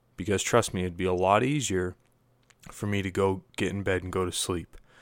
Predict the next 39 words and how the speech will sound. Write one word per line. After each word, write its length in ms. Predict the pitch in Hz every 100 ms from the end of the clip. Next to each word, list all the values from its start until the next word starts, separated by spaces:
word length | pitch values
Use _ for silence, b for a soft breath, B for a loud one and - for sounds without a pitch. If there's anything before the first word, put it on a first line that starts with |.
| b b b b
and 180 | 92
gain 240 | 90 98 95
this 200 | 92 -
extra 340 | 92 - 90
hour 240 | 90 90 87
of 100 | -
sleep. 440 | - 101 - - - _ b b b b -
But 100 | 95
I've 140 | 90
made 220 | 98 98
a 40 | 95
commitment, 540 | - 98 101 85 - - _ _
and 100 | 95
I've 120 | 92
made 200 | 92 98
this 160 | 92 -
a 60 | 98
priority, 640 | - 92 95 95 92 - _ b b b
and 120 | 98
I 40 | 90
wanna 300 | 90 92 92
succeed. 640 | - - - 101 87 - - _ _ _
So 180 | - 95
that's 280 | 92 92 -
why 100 | 92
I'm 100 | 90
here 200 | 95 92
talking 400 | - 87 - -
to 140 | -
you 60 | 87
guys 240 | 85 82
today. 420 | - 87 82 - - b b b
And 120 | 95
I 80 | 95
hope 240 | 110 110
this 200 | 104 -
motivates 600 | 101 98 95 85 85 -
you 80 | 90
guys. 380 | 87 85 92